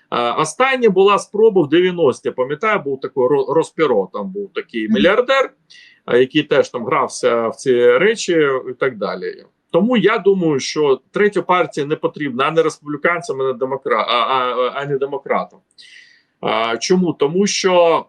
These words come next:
Speaker 1: ну, Ілон Маск говорить, що це буде опозиційне до республіканців, але проблема в тому, що він може і у демократів від, від,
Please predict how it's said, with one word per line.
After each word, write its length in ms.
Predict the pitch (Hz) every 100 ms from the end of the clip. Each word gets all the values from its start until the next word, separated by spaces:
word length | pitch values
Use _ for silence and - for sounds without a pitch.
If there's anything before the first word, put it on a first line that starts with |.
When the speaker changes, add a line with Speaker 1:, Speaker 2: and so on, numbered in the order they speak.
| -
Speaker 1:
ну, 260 | 165 175
Ілон 280 | 160 214 202
Маск 320 | 196 214 147
говорить, 500 | 131 175 185 190 175
що 340 | - - 175 165
це 140 | -
буде 540 | 147 170 170 160 151 220 _ _ _ _ _ _ _ _ _ _ 120
опозиційне 640 | 113 131 151 - 170 156
до 140 | 135
республіканців, 840 | 139 139 143 139 131 185 208 190 143
але 160 | - 147
проблема 440 | 156 131 156 156
в 80 | -
тому, 240 | - 160 143
що 180 | -
він 160 | 135 139
може 320 | 156 139 139
і 540 | 135 139 151 151 143 139
у 340 | 123 131 131
демократів 640 | 135 147 151 196 156 120 - _ -
від, 240 | 104 117 -
від, 260 | 101 123